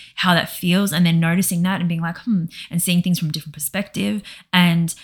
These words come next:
when you have that time, it's like, I went back, I was, I was terrified. No, I'm not lying. I'm gonna lie. I was, I was terrified. I was okay. I got okay, but it really scared me because I was, I was more scared that I still felt attachment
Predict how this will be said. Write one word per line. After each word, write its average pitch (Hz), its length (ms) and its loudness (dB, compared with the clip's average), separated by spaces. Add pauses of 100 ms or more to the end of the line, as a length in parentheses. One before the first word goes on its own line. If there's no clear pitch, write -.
(140)
when 202 120 6
you 214 80 6
have 196 240 -2
that 226 200 -4
time, 165 480 -4
it's - 160 -6
like, 180 160 -4
I 196 60 2
went 214 160 2
back, 175 180 0
I - 80 2
was, 202 240 0
I 160 40 0
was 175 120 -2
terrified. 180 720 -6 (380)
No, 175 140 -2
I'm 170 120 0
not 147 120 -2
lying. 156 180 -2
I'm 160 60 -2
gonna 156 160 -2
lie. 151 260 -2
I 160 160 -2
was, 156 240 -4
I 113 80 -4
was 160 160 -2
terrified. - 560 -6
I 175 80 2
was 175 200 0 (220)
okay. 196 220 2
I 165 80 4
got 196 300 2
okay, 156 640 -4
but 151 300 -2 (500)
it 185 80 0 (120)
really 185 280 4
scared 160 360 -2
me 147 380 -6 (220)
because 175 200 -2
I 165 100 0
was, 160 300 -2 (280)
I 180 80 2
was 175 160 4
more 175 180 2
scared 165 380 -2
that 160 180 -4
I 160 580 -2 (400)
still 170 380 -4
felt 156 320 -6
attachment 143 720 -6